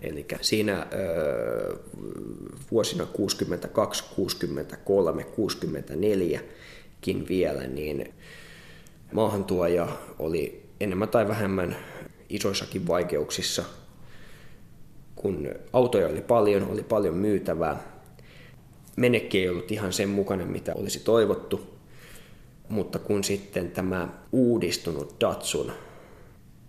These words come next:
ja siitä saatiin tieto Suomeen vuonna kuusikymmentäkolme loppupuolella, niin,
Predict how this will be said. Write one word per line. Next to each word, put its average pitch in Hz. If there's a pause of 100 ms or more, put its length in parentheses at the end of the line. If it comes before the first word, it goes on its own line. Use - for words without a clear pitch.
ja -
siitä 104
saatiin 98
tieto 107
Suomeen 90 (160)
vuonna 92
kuusikymmentäkolme 92 (500)
loppupuolella, 92
niin, 73